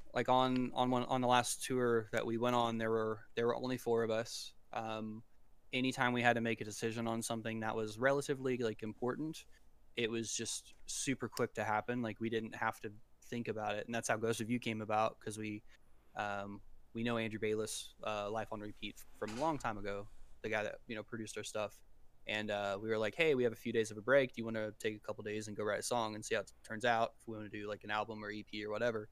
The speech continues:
And we all immediately were like, "Yeah, that's worth the money to go do real quick to, you know, work with him and see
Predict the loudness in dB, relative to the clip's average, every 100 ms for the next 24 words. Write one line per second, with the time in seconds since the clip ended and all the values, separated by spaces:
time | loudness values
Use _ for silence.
0 | -16 -20 -10 -6 0 4 8 8 6 4
1 | 2 2 2 4 4 4 4 4 0 -4
2 | 0 0 -2 -8 -14 -4 0 0 0 -4
3 | -2 2 2 2 -2 -2 -6 -6 -8 -2
4 | -2 -2 -10 -12 -6 -6 -6 -2 0 0
5 | -4 -6 -6 -6 -6 -2 0 0